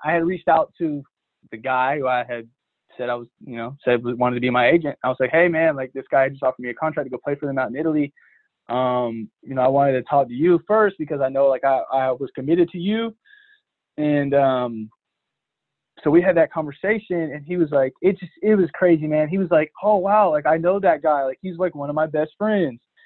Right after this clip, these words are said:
And <laughs> so that had happened, and basically they turned on me 'cause they were like,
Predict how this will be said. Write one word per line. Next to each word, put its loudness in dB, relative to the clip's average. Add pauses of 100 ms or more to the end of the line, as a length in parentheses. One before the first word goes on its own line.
(440)
And 2 (120)
<laughs> 0 (260)
so 6 (560)
that 4
had 2
happened, -8 (800)
and -6
basically -2
they -2
turned -4
on 2
me -10
'cause -8
they -4
were -2
like, 0